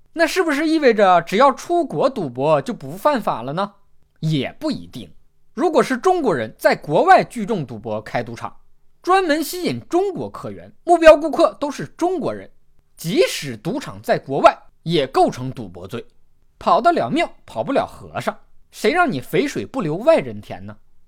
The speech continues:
俗话说，开赌场的劝人戒赌，开妓院的劝人从良。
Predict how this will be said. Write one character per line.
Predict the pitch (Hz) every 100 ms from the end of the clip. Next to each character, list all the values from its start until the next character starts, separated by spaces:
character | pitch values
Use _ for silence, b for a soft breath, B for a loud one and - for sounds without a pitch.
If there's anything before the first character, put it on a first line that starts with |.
| _ _
俗 | - - 339 330
话 | 240
说， | - 123 107 -
开 | - 339 339
赌 | 269 330
场 | - 113
的 | 120 - -
劝 | 339 247
人 | 147 180
戒 | 208 196
赌， | 107 - -
开 | - 262 247
妓 | 269
院 | 233 247 110
的 | -
劝 | - 240 120
人 | 147
从 | - 120
良。 | 80